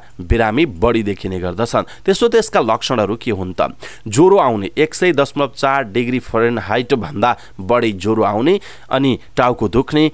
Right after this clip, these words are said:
घाँटी दुख्ने, रुगाखोकी लाग्ने, श्वास फेर्न गाह्रो हुने,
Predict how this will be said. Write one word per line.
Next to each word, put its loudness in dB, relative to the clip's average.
घाँटी -2
दुख्ने, 0
रुगाखोकी 0
लाग्ने, 0
श्वास 0
फेर्न 0
गाह्रो -2
हुने, 0